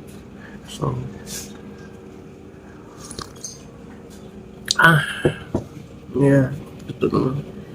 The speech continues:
Ano lang, nag-inom kami kagabi kasi. So, kailangan matanggal yung, ano, um, hangover. <laughs> Oo,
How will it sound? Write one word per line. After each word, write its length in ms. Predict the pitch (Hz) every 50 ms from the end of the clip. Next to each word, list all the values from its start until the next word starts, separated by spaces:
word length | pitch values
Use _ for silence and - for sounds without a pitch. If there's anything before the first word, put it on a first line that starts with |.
| - - - - - - - - - - - - -
Ano 140 | 143 143 151
lang, 180 | 151 156 156 160 160
nag-inom 400 | 156 147 139 - - 147 147 151
kami 240 | 147 156 151 147 147
kagabi 480 | 143 135 127 127 135 143 139 - 123 -
kasi. 400 | - - - - - - - 123 - - - - - - - -
So, 400 | - - 131 127 135 127 127 - - - - - - - - - - - - - - - - - - - - - - -
kailangan 240 | 147 147 139 135 135
matanggal 360 | - - 135 135 131 135 131 127
yung, 480 | 131 135 131 131 139 143 135 135 143 - - - - - - - - - - - - -
ano, 320 | 123 117 117 117 123 131 -
um, 960 | - 117 123 120 120 120 120 120 120 117 113 117 117 117 117 117 113 113 117 - - - - -
hangover. 720 | - 151 143 143 135 135 131 131 127 123 123 131 135 120 - - - 175 - - 156 - - - - - - - - -
<laughs> 720 | - - - - - - - - - - - - - 147
Oo, 260 | 139 139 - - -